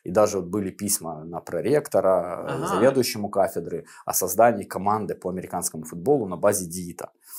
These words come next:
Speaker 1: Вот. Ну, так как это достаточно дорогостоящий вид спорта, университет мне, понятное дело, отказал. И п-, уже по окончанию пятого курса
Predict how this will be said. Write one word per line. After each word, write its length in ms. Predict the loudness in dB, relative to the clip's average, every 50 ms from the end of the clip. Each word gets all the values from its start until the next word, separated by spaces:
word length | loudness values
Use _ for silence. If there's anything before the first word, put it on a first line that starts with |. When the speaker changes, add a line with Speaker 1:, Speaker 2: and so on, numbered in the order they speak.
| -14 -14 -12 -8
Speaker 1:
Вот. 360 | -6 -4 -2 -2 -2 -2 -2
Ну, 200 | 0 2 2 2
так 240 | 4 2 2 2 2
как 180 | -6 -6 -6
это 220 | -6 -6 -6 -8 -8
достаточно 480 | -6 -6 -4 -2 -2 -2 -2 -2 -4 -2
дорогостоящий 540 | -2 -2 -2 -2 -4 -6 -6 -6 -8 -8 -8
вид 100 | -6 -6
спорта, 380 | -2 2 2 2 2 0 -4
университет 500 | -4 -4 -6 -6 -6 -4 -4 -4 -6 -6
мне, 100 | -10 -16
понятное 380 | -12 -10 -10 -10 -10 -10 -12 -12
дело, 220 | -10 -8 -8 -8
отказал. 580 | -8 -8 -6 -6 -2 0 2 2 0 0 -4 -8 -14 -16 -14 -14 -16 -12 -6
И 120 | -4 -4 -4
п-, 160 | -4 -4 -6
уже 200 | -4 -2 -2 -2
по 240 | -2 2 6 6 6
окончанию 680 | 6 6 0 -6 -4 0 2 2 2 0 -2 -8 -4
пятого 440 | 2 4 4 4 4 0 -10 -12 -8
курса 520 | -4 -2 0 2 2 2 2 2 0 -4